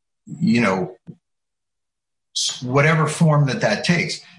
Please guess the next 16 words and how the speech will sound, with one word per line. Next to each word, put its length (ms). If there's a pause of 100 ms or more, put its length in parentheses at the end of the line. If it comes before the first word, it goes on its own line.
(160)
Generally, 640
I'm 200
better 280
at 120
making 420
things 400
that 140
are, 260
that 80
are 80
humorous 480
than, 280
than 180
not. 280
And 80
sometimes 640